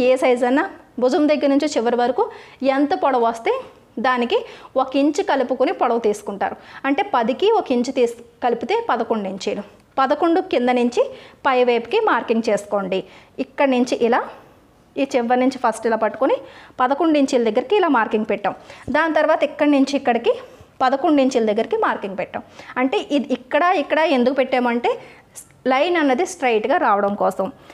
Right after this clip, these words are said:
ఇలా స్కేల్ని యూజ్ చేసుకుని ఇక్కడ ఇలా పట్టుకుని లైన్ అన్నది గీసేసుకోండి. సరేనండి, ఇప్పుడు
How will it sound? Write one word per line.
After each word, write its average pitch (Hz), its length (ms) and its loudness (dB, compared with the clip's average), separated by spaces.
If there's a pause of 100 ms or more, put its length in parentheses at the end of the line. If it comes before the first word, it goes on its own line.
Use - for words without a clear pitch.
(180)
ఇలా 294 200 2
స్కేల్ని 254 440 2
యూజ్ 226 220 2
చేసుకుని 302 360 0 (520)
ఇక్కడ 277 140 -2 (120)
ఇలా 226 180 2
పట్టుకుని 302 380 0 (1400)
లైన్ 254 240 2
అన్నది 226 240 0 (720)
గీసేసుకోండి. 196 560 -2 (1300)
సరేనండి, 277 440 4 (1200)
ఇప్పుడు 277 260 0